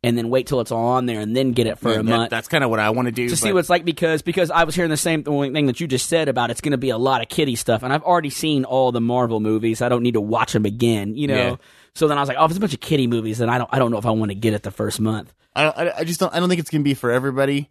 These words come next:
Speaker 1: Yeah.
Speaker 2: Um, I
Speaker 1: Maybe
Speaker 2: do
Speaker 1: that's why it's a lot cheaper,
Speaker 2: uh,
Speaker 1: too.
Speaker 2: um, I, I,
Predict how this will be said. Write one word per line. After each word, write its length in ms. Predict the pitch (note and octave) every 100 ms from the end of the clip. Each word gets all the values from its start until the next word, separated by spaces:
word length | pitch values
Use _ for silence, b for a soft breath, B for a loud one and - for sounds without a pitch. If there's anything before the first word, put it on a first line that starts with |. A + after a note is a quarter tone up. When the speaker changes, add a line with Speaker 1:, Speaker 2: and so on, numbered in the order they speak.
| _ -
Speaker 1:
Yeah. 580 | A#2+ A2 B2 A#2+ A2+ G#2+
Speaker 2:
Um, 200 | G#2 -
I 60 | A#2+
Speaker 1:
Maybe 140 | F3
Speaker 2:
do 40 | D#3
Speaker 1:
that's 200 | D#3 C#3+
why 180 | B2+
it's 160 | A2+ -
a 40 |
lot 160 | A2 G#2+
cheaper, 340 | - B2 A#2
Speaker 2:
uh, 100 | C3+
Speaker 1:
too. 180 | G#2+ G#2
Speaker 2:
um, 520 | D#3+ D3+ C#3 A2+ G2+ F2 _ _ _ _ -
I, 180 | C#3+ D3+ -
I, 300 | D3 B2+